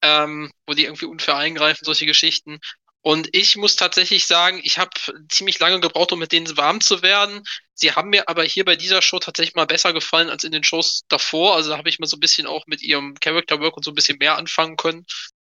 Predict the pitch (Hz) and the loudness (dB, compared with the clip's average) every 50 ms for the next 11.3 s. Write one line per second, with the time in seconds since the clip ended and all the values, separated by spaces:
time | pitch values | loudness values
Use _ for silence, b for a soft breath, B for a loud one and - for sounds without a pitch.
0 | _ - - 147 139 139 139 143 - - 147 156 151 - - 156 151 151 - - | _ -4 0 2 4 4 2 0 0 0 2 2 2 2 2 2 2 0 0 2
1 | 143 - - 147 147 143 139 143 139 143 139 - - 139 - 120 139 147 143 - | 0 2 4 2 2 0 0 -2 -2 0 -2 -2 -2 -4 -4 -4 -2 -2 -2 -2
2 | 151 143 143 139 135 131 _ _ _ 135 131 135 135 - - - 120 131 135 - | -2 -6 -10 -12 -16 -18 _ _ _ -14 -14 -12 -10 -8 -6 -6 -4 -2 -2 -2
3 | 139 135 131 131 131 - - - 135 131 135 131 - _ - - - 139 - - | -2 0 0 0 0 -2 -4 -4 -4 -6 -6 -14 -18 _ -20 -18 -16 -16 -12 -4
4 | - 131 - - 131 131 127 127 - 123 123 - - - 127 117 - 139 135 - | -2 -2 0 0 0 -2 -2 -2 -2 -2 -4 -4 -4 -6 -12 -12 -6 -2 0 2
5 | - 127 123 123 - B B B - - 123 123 - - 120 123 - - 131 127 | 2 2 2 0 -4 B B B -6 -4 -4 -4 -4 -4 -4 -2 0 2 2 2
6 | - 135 - 143 - - 135 - - 127 - 135 135 135 139 131 - - 143 147 | 0 0 -2 -2 -2 -4 -6 -6 -4 -2 -2 -2 0 2 2 2 2 2 -2 -2
7 | 147 - 147 - - B B B B B _ _ _ _ _ _ _ - 175 170 | 0 0 0 0 0 B B B B B _ _ _ _ _ _ _ 0 2 2
8 | - - 170 170 190 202 208 - 156 160 190 202 180 - - - _ - - 160 | 2 4 4 4 4 4 2 2 2 4 4 4 2 0 -4 -6 _ -2 2 2
9 | 185 185 185 - - - 190 190 - 247 - 240 220 208 220 - - 233 - - | 4 4 2 2 2 -2 0 0 2 0 0 0 2 2 2 2 2 0 0 0
10 | 156 156 185 214 196 175 - - - - 160 160 160 160 - - 151 143 143 139 | 2 2 4 4 2 2 2 0 0 -2 -2 0 0 0 0 0 0 0 0 0
11 | 135 135 131 131 127 | -4 -6 -12 -18 -20